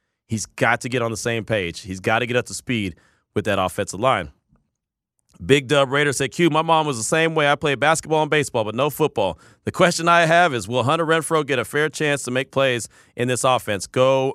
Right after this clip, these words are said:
Raiders." It's Big Dub Raider, and I think so. I think so. I wanna see him be comfortable.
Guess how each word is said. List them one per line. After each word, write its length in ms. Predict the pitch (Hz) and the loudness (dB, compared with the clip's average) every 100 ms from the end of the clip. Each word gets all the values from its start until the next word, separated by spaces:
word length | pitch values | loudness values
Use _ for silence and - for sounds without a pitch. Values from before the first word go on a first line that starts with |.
| - | -6
Raiders." 440 | 104 127 107 98 | -2 -2 -2 -4
It's 100 | 95 | -6
Big 240 | - 120 117 | -2 -2 0
Dub 180 | 120 | 0
Raider, 180 | 131 139 | 0 0
and 80 | 123 | 0
I 60 | 123 | 0
think 220 | 185 185 | -2 2
so. 300 | 214 165 - _ _ _ _ _ _ | 4 4 2 _ _ _ _ _ _
I 80 | 113 | 0
think 180 | 156 170 | 0 0
so. 340 | 185 170 92 - _ _ | 2 2 2 -8 _ _
I 120 | 117 | 4
wanna 240 | 208 190 170 | 6 4 2
see 320 | - 165 156 | 0 0 2
him 260 | 143 151 127 | 2 0 0
be 180 | 135 | -4
comfortable. 600 | 123 135 127 92 65 - | -2 -4 -4 -8 -12 -16